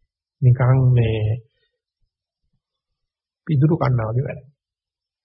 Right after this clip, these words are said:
අපිට ඕනලක දිනාට පස්සේ තියෙන ගැඹුරු සමීකරණ ටික ඉගෙන ගන්න හදිස්සි වෙලා තියෙන්නේ. නමුත් අර මුල ඒ අවශ්‍ය ටික දන්නේ නැති නිසා කිසිම දෙයක්, කිසිම ගැඹුරු ඥානයක් ලබන්න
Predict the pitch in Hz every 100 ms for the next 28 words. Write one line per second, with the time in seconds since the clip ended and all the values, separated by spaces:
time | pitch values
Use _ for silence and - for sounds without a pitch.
0 | _ - - - 131 156 139 160 175 170
1 | 175 180 180 143 139 - 180 160 156 180
2 | 160 135 170 170 156 175 185 170 170 165
3 | 165 156 151 147 151 156 139 151 - 143
4 | 104 95 98 92 110 143 143 147 143 135
5 | 127 151 175 - _ _ _ _ - 147
6 | 131 127 127 127 151 - 170 160 139 123
7 | 147 170 165 175 139 123 98 135 - 127
8 | - 156 160 175 170 143 151 143 - -
9 | - 151 165 - - 131 131 156 135 127
10 | 139 151 139 165 160 110